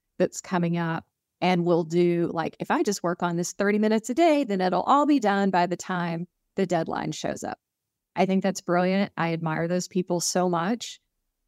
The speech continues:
I am fifty years old, and that is, it's just not gonna happen.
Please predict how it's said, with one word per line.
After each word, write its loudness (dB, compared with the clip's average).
I 0
am -4
fifty 2
years 2
old, 0
and -4
that -4
is, -6
it's -2
just 0
not -2
gonna -4
happen. -10